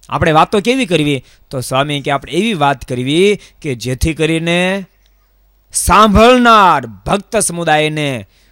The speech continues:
દેવની સેવા કરવાનો, આચાર્યની સેવા કરવાનો સંકલ્પ થાય અને શ્રદ્ધા પ્રગટે, એવી આપણે વાત કરવી."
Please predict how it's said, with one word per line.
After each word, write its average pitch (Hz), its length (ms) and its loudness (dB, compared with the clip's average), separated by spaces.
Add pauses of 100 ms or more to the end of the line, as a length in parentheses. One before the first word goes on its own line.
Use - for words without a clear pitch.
(160)
દેવની 156 680 2
સેવા 196 300 4
કરવાનો, 226 680 2 (380)
આચાર્યની 254 680 2
સેવા 202 320 4
કરવાનો 156 680 -2 (1120)
સંકલ્પ 269 680 2
થાય 277 420 4 (260)
અને 233 260 2
શ્રદ્ધા 208 680 4
પ્રગટે, 214 580 -2 (400)
એવી 190 320 4
આપણે 165 340 4
વાત 127 420 2
કરવી." 123 520 -8